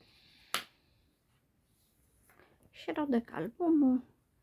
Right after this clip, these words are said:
to dwie klapki podnoszone do góry. Tutaj również możemy umieścić dwa mniejsze zdjęcia lub zdjęcia trzynaście na osiemnaście. I tu klapka na zdjęcia poziome. I tu klapka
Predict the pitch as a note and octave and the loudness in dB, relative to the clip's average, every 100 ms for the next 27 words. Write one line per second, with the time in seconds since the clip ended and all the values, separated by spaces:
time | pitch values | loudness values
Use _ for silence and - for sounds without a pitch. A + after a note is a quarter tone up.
0 | _ _ _ _ - B3+ A#3+ B3 B3+ A#3+ | _ _ _ _ -6 -6 -4 0 0 0
1 | - G#3+ G#3 _ - G3+ G#3 - _ _ | -2 -4 -4 _ -8 -6 -6 -8 _ _
2 | _ - G#3+ C#4+ A3 - F#3 - - A#3+ | _ -10 -6 -6 -6 -6 -6 -6 -4 0
3 | C#4+ C4+ B3+ B3 A#3 - - _ - _ | 0 2 0 2 0 -2 -12 _ -20 _
4 | - - - - E4+ - C4+ B3+ B3 A3 | -20 -20 -20 -6 -2 4 6 6 6 4
5 | A3 A3+ A3+ A3+ A3 G#3+ G#3+ G#3 - F#3 | 4 2 4 6 6 6 4 2 -2 -4
6 | G3 G3 G#3 B3 D4+ D#4 C4 - A#3 A3+ | 0 0 4 6 4 2 -2 0 2 2
7 | A3 A#3+ D#4+ A#3 A#3 G#3 G#3 - - G#3 | 2 2 2 -2 -4 -4 -4 -8 -14 -12
8 | G3 - - F#3+ G#3 - A3+ C4 C#4 - | -10 -10 -8 -8 -8 -4 -2 -2 -4 -8
9 | - A3+ - _ _ _ _ - _ _ | -6 -6 -6 _ _ _ _ -20 _ _
10 | - D#4 B3+ A#3 A#3 F#3 - - G3+ G3+ | -8 -4 -2 0 0 -2 -4 -4 -2 -2
11 | G#3 - - _ - - G#3 G3+ - A#3+ | -4 -6 -14 _ -20 -6 -4 -2 -4 -6
12 | - F4 F#4 D#4+ D4+ C#4+ D4 C#4+ - _ | -2 0 2 4 4 6 4 2 -6 _
13 | _ _ - - - - _ _ _ G#4+ | _ _ -20 -20 -20 -20 _ _ _ -2
14 | - C4 A#3 G#3+ - - A3 | 0 -2 0 0 0 0 0